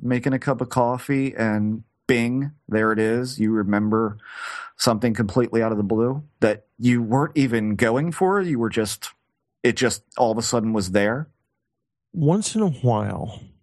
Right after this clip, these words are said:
Speaker 2: that happened. Not at the cabin. It happened at, it, it may have happened at the cabin. I can't say it didn't.
Speaker 1: Mm.
Speaker 2: Uh, but it happened in, in other circumstances, certainly.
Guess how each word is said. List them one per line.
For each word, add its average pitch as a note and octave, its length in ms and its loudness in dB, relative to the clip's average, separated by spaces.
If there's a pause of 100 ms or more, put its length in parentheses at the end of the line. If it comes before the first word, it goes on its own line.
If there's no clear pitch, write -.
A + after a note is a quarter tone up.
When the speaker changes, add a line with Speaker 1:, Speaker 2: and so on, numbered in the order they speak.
(120)
Speaker 2:
that A#2+ 160 2
happened. - 500 -2 (1000)
Not E3 240 2
at A#3 100 -2
the F3+ 80 -14
cabin. - 720 0 (280)
It C#3 100 2
happened D3 420 0
at, G#2 80 0 (500)
it, C#3 220 0
it D3+ 140 2
may A#3+ 260 4
have G3 160 -2
happened G2+ 380 -2
at F#2+ 80 -4
the G#2 80 2
cabin. A#2 340 0
I E3+ 120 2
can't F3 280 2
say - 180 2
it F#2 140 -2
didn't. G2 380 0 (480)
Speaker 1:
Mm. A2 220 -4 (240)
Speaker 2:
Uh, A#2+ 340 2 (440)
but B2+ 360 0 (720)
it D3+ 140 2
happened F#3 520 0
in, G#2 340 0 (680)
in B2 100 2
other D#3+ 260 2
circumstances, G2+ 880 -2
certainly. A2 680 0